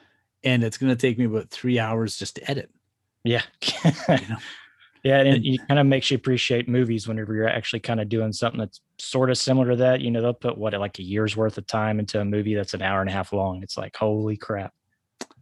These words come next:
Speaker 1: Yeah, well, a five-minute video takes me about five hours
Speaker 2: Wow.
Speaker 1: on average. It's like an hour a minute.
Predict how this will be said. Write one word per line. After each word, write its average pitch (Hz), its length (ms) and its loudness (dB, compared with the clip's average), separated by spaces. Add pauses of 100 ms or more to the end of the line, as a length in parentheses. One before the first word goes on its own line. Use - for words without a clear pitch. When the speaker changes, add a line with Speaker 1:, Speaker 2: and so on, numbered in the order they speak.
Speaker 1:
Yeah, 131 200 2
well, 143 160 6
a 131 40 0
five-minute 165 420 2
video 147 300 2
takes 147 340 -2
me 131 120 0
about 120 260 -2
five 107 460 -8
hours - 440 -12 (300)
Speaker 2:
Wow. 98 460 -2 (340)
Speaker 1:
on 92 200 -8
average. 78 500 -14 (320)
It's - 80 -10
like 120 120 -2
an 117 100 0
hour 123 280 4
a 110 60 -4
minute. 104 300 -8